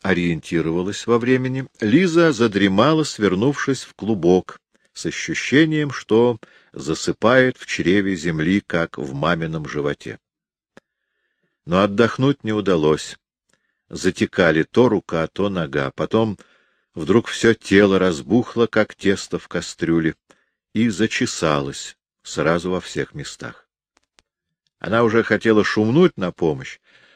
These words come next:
но почему-то этого не сделала. Постепенно она пришла к мысли, что сумрачная ловушка, этот сырой звериный капкан, вероятно, и есть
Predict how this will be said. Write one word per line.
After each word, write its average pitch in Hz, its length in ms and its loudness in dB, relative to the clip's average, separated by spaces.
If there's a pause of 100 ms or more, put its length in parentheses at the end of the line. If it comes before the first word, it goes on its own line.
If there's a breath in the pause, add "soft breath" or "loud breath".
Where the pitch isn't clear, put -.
(100)
но 110 200 2
почему-то 135 480 -2
этого 110 240 -2
не 98 160 -6
сделала. 71 520 -4 (1300)
Постепенно 151 640 0
она 143 200 2
пришла 123 360 -2
к - 80 -10
мысли, 123 400 -2
что 92 280 -2
сумрачная 101 680 0
ловушка, 127 560 2 (800 soft breath)
этот 82 260 -4
сырой 117 400 6
звериный 92 480 2
капкан, 131 560 0
вероятно, 110 720 2 (420 soft breath)
и 87 120 -6
есть 95 640 0